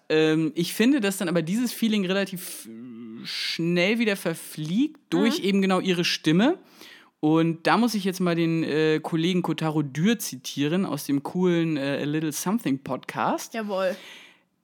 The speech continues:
Speaker 1: Die wickelt mich in eine warme Decke mit ihrer Stimme.
Speaker 2: Ja, das stimmt. Das, dann wär's bei mir irgendwie so ein Seidenpyjama.
Speaker 1: Mm.
Speaker 2: So ein schöner.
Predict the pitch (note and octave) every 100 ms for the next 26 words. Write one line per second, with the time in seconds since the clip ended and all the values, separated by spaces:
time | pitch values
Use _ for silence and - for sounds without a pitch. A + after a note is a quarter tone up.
0 | _ _ - D#3 F3+ F#3+ G3 - D#3+ F3
1 | - C#3+ - C#3+ D#3 D3 D3 D#3 E3+ D#3
2 | _ - D#3 - E3 C#3+ - - - -
3 | - - G#2 A#2 D#3 - - F#4+ C5 C5+
4 | B4+ - D#5+ A4 F#3+ F3+ - _ _ _
5 | - - - - F#4 F4 D#4 G4 - E4
6 | D#4 G#4 G#4 - F4 F4+ D#4 D#4 D#4+ B3+
7 | A#3+ C#4 D#4 C4+ A3+ A3 F#3 G3+ F3+ F#3
8 | F3 E3+ F3+ - C#3+ D3 F3 F#3+ F3 D3
9 | B2+ - - _ _ B3 A3 - C4 B3+
10 | D#3+ E3+